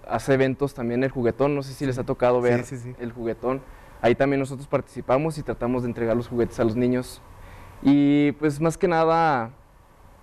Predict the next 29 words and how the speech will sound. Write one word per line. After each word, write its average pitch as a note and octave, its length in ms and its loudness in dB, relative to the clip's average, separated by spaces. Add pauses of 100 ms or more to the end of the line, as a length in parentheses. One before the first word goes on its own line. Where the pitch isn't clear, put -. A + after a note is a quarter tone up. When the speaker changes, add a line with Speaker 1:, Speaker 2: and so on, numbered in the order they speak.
(100)
Speaker 1:
eh, B2+ 420 4
hacerles C3+ 280 2
la D3 100 4
atenta B2+ 240 -6
invitación, C3 480 -4
así A#2+ 140 -12
como C#3 160 0
lo B2 60 4
dijeron C3 240 0
ustedes, C3 560 0
Speaker 2:
Claro. G#2+ 300 -8
Speaker 1:
de B2+ 100 4
que C3 100 4
no C3 80 2
falten, C#3 460 2
de B2+ 100 0
que A#2 340 2
se A#2+ 140 -2
den B2+ 220 2
a - 20 2
la C#3+ 140 4
tarea B2 200 2
de C#3 120 4
ir, C#3+ 220 2
porque C3+ 260 -4
es B2+ 140 -6
un D#3 240 0
bonito F3 260 2
espectáculo D3 800 0